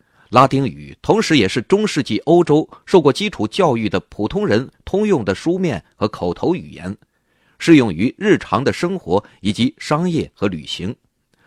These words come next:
其地位相当于现代世界的英语。当时流行的语言课本就是为了这些目的编写的。拉丁语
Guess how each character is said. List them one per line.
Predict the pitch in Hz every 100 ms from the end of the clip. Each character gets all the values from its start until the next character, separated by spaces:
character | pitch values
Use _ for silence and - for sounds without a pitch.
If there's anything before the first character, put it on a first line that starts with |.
| -
其 | -
地 | 190 233 143
位 | 117 -
相 | - 160
当 | 151 147
于 | 110 120
现 | - 196 151
代 | 135
世 | - 196
界 | 127 117
的 | 98
英 | 156 208
语。 | - - _ _ _ _ -
当 | 147 156
时 | - 110 -
流 | 104 180
行 | 233 101 143
的 | 117
语 | 73
言 | 80 131
课 | - 156
本 | - 58 _ _ _
就 | 226 202
是 | 135
为 | 135 113
了 | 95
这 | 135
些 | 139
目 | 165 185
的 | 95 85
编 | 123 165
写 | 170 - -
的。 | - - _ _ _ -
拉 | 143
丁 | 139 143
语 | 76 78